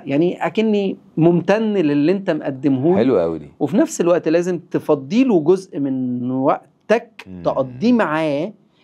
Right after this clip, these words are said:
Speaker 1: لأن هو مستضيفك عشان يتعرف عليك وعلى ثقافة بلدك، فلازم هتقعد وتحكي
Speaker 2: وتحكي
Speaker 1: معاه.
Speaker 2: له.
Speaker 1: ما تبقاش أنت
Speaker 2: مم.
Speaker 1: رايح أنت جاي له على البيات وتمشي وتروح. لازم تبقى حسيس. م-،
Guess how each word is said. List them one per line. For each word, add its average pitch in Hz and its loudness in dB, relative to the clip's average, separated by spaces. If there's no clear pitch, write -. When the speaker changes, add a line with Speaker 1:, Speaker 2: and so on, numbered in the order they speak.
Speaker 1:
لأن 151 2
هو 196 2
مستضيفك 165 -4
عشان 147 -2
يتعرف 180 -4
عليك 143 -4
وعلى 123 -2
ثقافة 147 -6
بلدك، 127 -6
فلازم 147 -2
هتقعد 139 -2
وتحكي 139 -6
Speaker 2:
وتحكي 107 2
Speaker 1:
معاه. 87 -4
Speaker 2:
له. - -16
Speaker 1:
ما 123 0
تبقاش 123 0
أنت 110 -2
Speaker 2:
مم. 127 2
Speaker 1:
رايح 147 2
أنت 139 -4
جاي 135 0
له 131 0
على 113 -2
البيات 127 -2
وتمشي 139 -4
وتروح. 117 -4
لازم 185 4
تبقى 208 0
حسيس. - -6
م-، 147 2